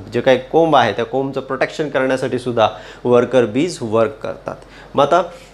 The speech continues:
यामध्ये तिन्ही पॉप्युलेशनमध्ये ज्या worker bees आहेत, या worker bee कधीही reproduction करू शकत नाहीत.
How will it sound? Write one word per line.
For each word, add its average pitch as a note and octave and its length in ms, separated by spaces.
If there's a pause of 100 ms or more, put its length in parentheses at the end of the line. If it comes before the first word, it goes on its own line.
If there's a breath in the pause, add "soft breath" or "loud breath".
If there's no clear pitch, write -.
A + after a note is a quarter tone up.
(140)
यामध्ये D#3+ 380
तिन्ही E3+ 320
पॉप्युलेशनमध्ये C3+ 840
ज्या C3 160
worker D3+ 640
bees C#3+ 380
आहेत, A#2+ 580
या B2+ 160
worker A#2+ 540
bee A#2+ 320
कधीही A#2+ 600
reproduction B2 680
करू A#2+ 340
शकत A#2+ 460
नाहीत. G#2+ 480